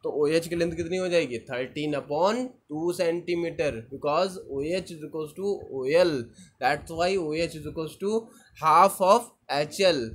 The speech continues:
तो एचएल की लेंथ thirteen centimeter, thirteen upon two, that means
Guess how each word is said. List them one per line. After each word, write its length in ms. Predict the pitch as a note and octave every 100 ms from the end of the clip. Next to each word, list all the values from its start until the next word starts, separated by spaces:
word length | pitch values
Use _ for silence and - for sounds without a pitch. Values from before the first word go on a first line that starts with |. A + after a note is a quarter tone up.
| - _ - -
तो 60 |
एचएल 340 | C#3 C3+ F#3 E3+
की 60 |
लेंथ 300 | F3+ F#3+ F#3+ F#3
thirteen 360 | D#3 D#3 F#3
centimeter, 560 | F#3+ F#3+ F#3+ G3 G3+ G#3 G3
thirteen 340 | D3+ C#3+ D#3+
upon 420 | D3+ D3+ D3+ D3+
two, 200 | F3+ G#3 A3+ D#3
that 280 | C3 -
means 320 | E3 G#3 G3+